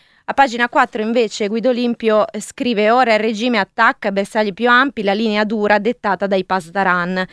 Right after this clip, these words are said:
L'Iran non si discosta dalla strategia iniziata con il conflitto, non teme di prendere l'iniziativa, reagisce con azioni sempre più ampie, almeno quattro i punti da sottolineare. Teheran, per ribadire l'autorità su Hormuz, ha sparato su petroliere di paesi arabi della regione.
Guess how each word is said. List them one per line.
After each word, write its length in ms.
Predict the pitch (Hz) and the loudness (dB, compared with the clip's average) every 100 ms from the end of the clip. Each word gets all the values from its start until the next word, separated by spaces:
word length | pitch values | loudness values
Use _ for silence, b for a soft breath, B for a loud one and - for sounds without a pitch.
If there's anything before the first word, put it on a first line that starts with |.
| b b b | b b b
L'Iran 320 | 233 262 226 | 2 4 4
non 300 | 208 226 254 | 0 -4 -4
si 120 | - 196 | -6 -8
discosta 500 | 208 - - - 196 | -8 0 0 2 -2
dalla 220 | 190 202 | -2 -2
strategia 560 | - 202 202 196 208 | -4 -6 -4 -4 -2
iniziata 460 | 208 185 - 226 190 | -2 -4 -4 -4 -2
con 140 | 196 | -4
il 100 | 202 | -4
conflitto, 560 | - 247 - 285 - 208 | -2 -4 -2 -6 -4 -4
non 240 | 185 190 | -4 -4
teme 280 | 233 226 185 | 0 0 -2
di 220 | 175 180 b b b | -4 -6 b b b
prendere 440 | 240 220 208 202 | 0 0 2 0
l'iniziativa, 760 | 190 196 196 - 214 247 277 196 | 0 -2 -6 -4 -4 -2 0 2
reagisce 480 | 180 185 202 - 196 | 0 -4 -6 -6 -4
con 140 | 190 | -2
azioni 340 | 185 - 226 190 | -4 -6 -6 -4
sempre 360 | - 208 196 | -4 -4 -4
più 140 | 185 254 | 0 2
ampie, 280 | 214 220 185 | 2 2 -2
almeno 360 | 202 208 180 b b b _ | 0 -2 -4 b b b _
quattro 440 | 269 262 - 214 | 2 2 0 -6
i 80 | 190 | -4
punti 320 | 247 240 202 | -2 -4 -2
da 120 | 190 | -2
sottolineare. 960 | 196 247 - 220 226 247 269 277 240 180 b b _ | 0 -4 -2 -2 0 2 4 4 4 -2 b b _
Teheran, 460 | 285 262 208 196 190 | 2 4 2 0 -4
per 140 | 233 | -4
ribadire 480 | - 202 202 240 208 | -2 -2 -2 0 0
l'autorità 500 | 190 190 208 202 220 | 0 -2 -4 -2 -4
su 160 | - 240 | 0 2
Hormuz, 440 | 220 208 196 - | 2 2 -6 -4
ha 60 | 202 | -6
sparato 520 | - 208 202 190 190 | 0 2 2 2 -4
su 160 | 196 | -10
petroliere 480 | 190 190 185 208 196 | -10 -6 0 0 0
di 120 | 180 | -2
paesi 380 | 185 190 190 196 | 0 0 0 0
arabi 320 | 202 190 180 | 2 2 -2
della 220 | 185 226 208 | -2 0 0
regione. 480 | 220 220 262 226 | 0 0 0 0